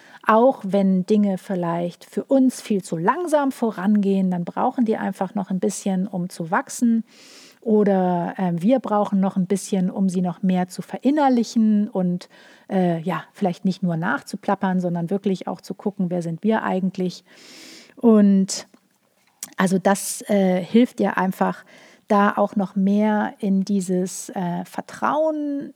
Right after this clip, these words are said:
zu kommen und dem Leben zu vertrauen, dass, wie gesagt, nicht nur alles seinen Sinn hat, sondern auch alles zur richtigen Zeit passiert. Und mir hat es sehr geholfen, diese Haltung, ja, meine Kontrolle da auch einfach noch mehr loszulassen.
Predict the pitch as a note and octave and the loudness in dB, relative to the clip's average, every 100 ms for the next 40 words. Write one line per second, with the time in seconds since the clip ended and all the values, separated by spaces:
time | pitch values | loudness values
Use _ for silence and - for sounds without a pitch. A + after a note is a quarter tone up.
0 | _ - A#3 - - C4+ C4 C4+ B3 B3+ | _ -10 -10 -10 -2 2 2 2 2 0
1 | A3+ G3 G3 - _ G#3 F#3 F3 F#3 A3 | -2 0 -2 -4 _ 0 0 2 2 2
2 | G#3+ - G3+ - - - F3+ F3+ F3+ F#3+ | 0 -2 -8 -8 -10 -6 -4 -2 -2 -4
3 | - G3 F#3+ F3+ F3+ - A3 - G#3 - | -6 -8 -8 -6 -6 -2 -2 0 -4 -2
4 | F3 F3 - D#3 D#3 D#3 C4 D4 C4 C4 | -4 -4 -6 -8 -4 2 2 2 -2 -4
5 | - - - - - A#3 A#3 A3+ A3 F#3+ | -10 -20 -20 -20 -4 2 2 2 0 -2
6 | F#3 - - A3 A3+ G#3+ - - G3+ F3 | -6 -6 -2 0 0 -2 -8 -8 -6 -6
7 | - F#3+ G3 F#3+ - F3+ - - - - | -6 -4 -4 -4 -8 -8 -8 -16 -14 -12
8 | G3 - - F#3 F#3 _ - - A3+ B3+ | -12 -12 -6 -6 -6 _ -20 0 4 4
9 | A#3 G3 - G3+ G#3+ G3 G3 G3 G3 F#3 | 2 -4 0 0 2 0 0 0 -2 -2
10 | F3+ E3+ F3+ G3 G3 F#3 - - - - | -2 -2 -2 -2 -4 -6 -10 -20 -20 -20
11 | - A3+ F#3 - G3 G3 - G3 - G3+ | -6 -2 -2 -2 0 0 0 -4 0 0
12 | F3 F3 - - - G3 F3+ E3+ F3+ - | 0 -2 -6 -8 -8 -8 -6 -4 -6 -2
13 | F#3 F3 F3+ F#3+ - E3+ E3 - F3+ | 0 2 0 -2 -6 -10 -8 -10 -12